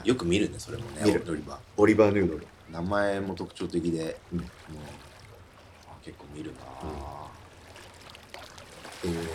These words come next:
Speaker 1: ちょっと、まあ、個人的な話挟ませてもらいましたけど、
Speaker 2: はいはいはい。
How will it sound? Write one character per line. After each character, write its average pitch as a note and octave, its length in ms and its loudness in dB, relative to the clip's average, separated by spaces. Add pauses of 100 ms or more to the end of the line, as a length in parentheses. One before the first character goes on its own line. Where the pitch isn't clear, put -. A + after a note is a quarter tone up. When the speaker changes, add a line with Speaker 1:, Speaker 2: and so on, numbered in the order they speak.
(140)
Speaker 1:
ち - 80 -10
ょ - 20 -2
っ - 20 -6
と、 D#2+ 280 4
ま F#2 180 6
あ、 - 40 0
個 A#2+ 160 8
人 A#2+ 100 8
的 A2+ 140 8
な G#2+ 80 8
話 G2+ 240 2
挟 - 240 -2
ま F2 100 4
せ E2+ 120 -2
て D#2+ 80 -8
も D2 100 -8
ら C#2+ 60 -8
い - 20 -8
ま D2 100 -10
し - 80 -12
た D#2 60 -10
け C#2+ 100 -8
ど、 - 140 -6
Speaker 2:
は D2+ 80 -4
い - 40 -2
は D2+ 40 2
い D2+ 40 -2
は D2 40 -4
い。 C#2+ 40 -6